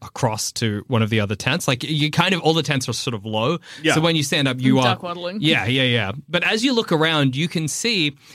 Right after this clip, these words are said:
Speaker 1: in the distance, in the trees, two red dots. Two red dots, kind of like the red eye of a photograph. They look to be about your eye level as well. Then you see another two, th-, it's kind of off in the forest. Then you see another two red dots,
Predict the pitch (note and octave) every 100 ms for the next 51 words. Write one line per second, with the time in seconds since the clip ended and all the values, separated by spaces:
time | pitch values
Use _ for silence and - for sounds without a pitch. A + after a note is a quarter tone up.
0 | - - D3 C#3+ B2+ A#2 G#3+ - D#3 B2
1 | - - C#3 C3+ A#2+ - - F#3 C3 A2
2 | A2 - - - - - G#3+ G3 D#3+ D3+
3 | B2+ A#2+ G#2+ A#2+ - - - _ _ _
4 | _ - - F3+ D#3+ D3+ D3 C3 B2+ B2
5 | - C3+ C3+ C3+ - A#2+ B2 A#2+ A#2 A#2
6 | A2+ - A2+ G#2 - A#1 - - _ _
7 | E3 F#3 G#3 F#3 D#3+ C3+ B2+ B2 B2 G#2
8 | G#2+ F2+ D#2 C#2+ F2+ F#2 C#2 - _ _
9 | _ _ A#2 C#3+ C3+ C3+ - - _ -
10 | A#2+ - C3+ C3+ D3+ C#3+ - D#3 D3 E3
11 | C#3 A#2+ F3 F#3 B2+ C3+ C3 A#2+ A2+ C3+
12 | F3+ - - - - C#3 C#3 C#3 A#2+ A#2+
13 | D#3 - E3+ E3+ E3+ D3+ F#3 A#3+ - -